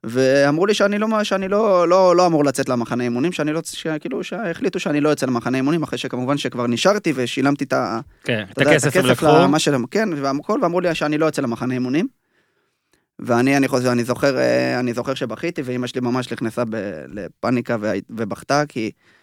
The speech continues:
Speaker 1: היא כל יום הייתה עובדת משמונה עד חמש, ובחמש הייתה, אני הייתי נוסע באוטובוס למכבי פתח תקווה, והיא הייתה מחכה לי מחמש עד שבע, שבע וחצי, בשביל ש-,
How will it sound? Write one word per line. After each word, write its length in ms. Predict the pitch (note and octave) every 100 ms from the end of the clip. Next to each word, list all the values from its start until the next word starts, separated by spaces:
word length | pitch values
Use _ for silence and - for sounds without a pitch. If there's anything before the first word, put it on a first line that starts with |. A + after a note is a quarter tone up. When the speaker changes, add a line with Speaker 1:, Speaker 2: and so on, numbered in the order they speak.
| _ -
Speaker 1:
היא 80 | A#2+
כל 140 | C#3
יום 120 | C3+ C3+
הייתה 580 | C3 C#3 C3+ C3 B2+
עובדת 400 | B2 B2 C3 C3
משמונה 360 | C3+ - D3 D3
עד 100 | C#3
חמש, 320 | B2+ B2+ E3
ובחמש 480 | C#3+ B2+ B2+ C3+ C#3
הייתה, 320 | C3+ C3+ C3+
אני 100 | C3+
הייתי 220 | C#3 C3
נוסע 240 | C3+ B2 C3+
באוטובוס 560 | B2 C3+ D3 D#3+ - - _ _ _ _ _ _ -
למכבי 320 | B2 B2 C#3
פתח 220 | C3+ A#2+
תקווה, 360 | - D3 G3+ A3+
והיא 140 | D#3+
הייתה 160 | D3 D3+
מחכה 300 | D3 C#3+ D3
לי 100 | D3
מחמש 480 | D3 - C#3 D3+ D3
עד 100 | C3+
שבע, 220 | D3 C#3+
שבע 220 | C#3 C3+ B2+
וחצי, 280 | B2 D#3 D#3
בשביל 240 | C3+ C3
ש-, 120 | B2